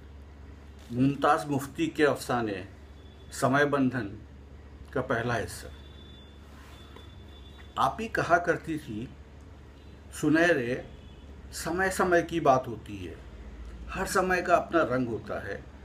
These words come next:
अपना असर होता है, अपना समय पहचान। सुनहरे, अपने समय से बाहर ना निकल, जो निकली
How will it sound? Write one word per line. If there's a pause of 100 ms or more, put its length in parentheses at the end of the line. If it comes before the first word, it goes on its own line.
(180)
अपना
असर
होता
है, (520)
अपना
समय
पहचान। (560)
सुनहरे, (720)
अपने
समय
से
बाहर
ना
निकल, (760)
जो
निकली